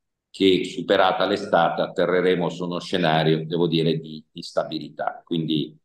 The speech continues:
non voglio dire che lo scenario è roseo, però incominciamo a dire che forse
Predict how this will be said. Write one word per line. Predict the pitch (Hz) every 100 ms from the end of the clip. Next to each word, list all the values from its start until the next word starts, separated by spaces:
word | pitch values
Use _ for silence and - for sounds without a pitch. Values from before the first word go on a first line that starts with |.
| _ -
non | 82
voglio | 90 98 87
dire | 92 85
che | 90
lo | 85
scenario | - 92 95 92 98
è |
roseo, | 92 78 78 80 85 85
però | - 101 85 -
incominciamo | 87 - 92 90 87 95 101
a |
dire | 90 82 87
che | 90
forse | - 85 78 - - 82 78 -